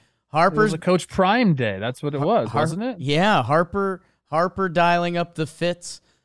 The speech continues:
Speaker 1: Um, <clears throat> Nicky, Nicky Cast as well. Uh, they each hit two homers. Trey Turner hits a homer. Marsh hits a homer. And for a team that went to the World Series last year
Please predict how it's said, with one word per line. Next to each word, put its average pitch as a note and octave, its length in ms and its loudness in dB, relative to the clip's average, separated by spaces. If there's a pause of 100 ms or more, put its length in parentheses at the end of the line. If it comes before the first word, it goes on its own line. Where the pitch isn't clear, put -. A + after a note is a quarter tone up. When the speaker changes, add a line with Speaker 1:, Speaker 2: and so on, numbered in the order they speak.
(220)
Speaker 1:
Um, B2 540 -4 (140)
<clears throat> E3 400 -10
Nicky, D3+ 520 -4
Nicky C#3 320 -6
Cast D3+ 520 -2
as A2 180 -8
well. D3 460 0 (300)
Uh, A#2 160 -4
they E3 220 0
each G3+ 180 -6
hit G3+ 200 0
two F#3+ 280 0
homers. E3+ 420 0
Trey F#3 260 -2
Turner F#3 460 -2
hits C3+ 240 -4
a A#2+ 60 -4
homer. A2+ 340 -8
Marsh E3 560 -2
hits C3+ 220 -6
a A2+ 80 -8
homer. G#2 420 -12
And C3+ 320 -6 (1400)
for E3 220 2
a D#3+ 60 4
team G3+ 400 0
that E3+ 180 2
went D#3+ 280 -2
to E3+ 100 -2
the D#3+ 120 0
World D3+ 340 2
Series D#3 480 0
last B2+ 400 0
year A#2+ 400 -4